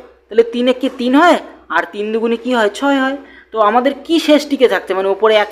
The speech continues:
টিকে থাকছে আর নিচে কত, দুই টিকে থাকছে, মানে ওয়ান বাই টু, ওয়ান বাই টু পার্সেন্ট কিন্তু আমাদের কি হচ্ছে, ক্যালকুলেশনে অ্যান্সার আসে। মানে হাফ, হাফ কিন্তু পার্সেন্ট, হাফ পার্সেন্ট কিন্তু আমরা কি করতে পারলাম, আমরা কিন্তু কম করলাম।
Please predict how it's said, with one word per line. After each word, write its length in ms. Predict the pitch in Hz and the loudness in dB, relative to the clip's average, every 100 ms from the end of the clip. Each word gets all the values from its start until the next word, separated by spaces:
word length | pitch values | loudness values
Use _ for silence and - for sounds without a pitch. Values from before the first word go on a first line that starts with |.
| - | -6
টিকে 160 | 240 | -6
থাকছে 260 | 247 254 339 | -4 -2 0
আর 100 | 302 | 0
নিচে 220 | 214 202 214 | 0 -6 -8
কত, 100 | 190 | -10
দুই 160 | 165 240 | -8 -8
টিকে 200 | 247 240 247 | -8 -8 -8
থাকছে, 160 | 226 226 | -8 -6
মানে 140 | 214 | -4
ওয়ান 300 | 196 208 269 311 | -2 0 0 2
বাই 120 | 302 294 | 2 2
টু, 100 | 269 208 147 - - - 349 | -2 -6 -10 -20 -20 -8 -2
ওয়ান 180 | 233 262 | 0 2
বাই 140 | 285 285 | 0 0
টু 80 | 240 240 | -4 -2
পার্সেন্ট 340 | 240 220 254 240 240 | -2 0 -4 -8 -6
কিন্তু 220 | 233 254 | -6 -2
আমাদের 300 | 220 185 185 185 | -2 -2 -4 -4
কি 80 | 196 | -4
হচ্ছে, 200 | 190 277 | -4 -4
ক্যালকুলেশনে 560 | 202 143 143 156 233 233 | -4 -2 -2 -4 -4 -4
অ্যান্সার 340 | 143 123 120 117 | -4 -6 -10 -14
আসে। 160 | - - _ - - | -16 -20 _ -20 -4
মানে 140 | 190 220 - | -2 0 -4
হাফ, 320 | - 202 277 277 - _ _ _ _ | 0 4 4 2 -8 _ _ _ _
হাফ 360 | - - 220 - - | -8 0 0 0 -4
কিন্তু 340 | 269 247 269 381 381 - _ | -4 -2 2 2 0 -8 _
পার্সেন্ট, 400 | - - 269 208 - | -2 -2 -2 -6 0
হাফ 180 | 226 269 - | 0 0 0
পার্সেন্ট 360 | 254 247 240 - | -2 -2 -8 -6
কিন্তু 180 | 233 233 | -6 -2
আমরা 180 | 220 226 | 0 0
কি 140 | 226 208 | -4 0
করতে 260 | 220 220 220 | 0 2 2
পারলাম, 380 | 208 226 285 381 - - - | 4 4 4 0 -4 -16 -8
আমরা 240 | 311 170 | -2 -2
কিন্তু 320 | 170 - 247 370 - - _ - | -2 -2 2 2 2 -8 _ 0
কম 220 | 208 190 170 151 | 2 2 0 -4
করলাম। 300 | 143 135 | -2 -2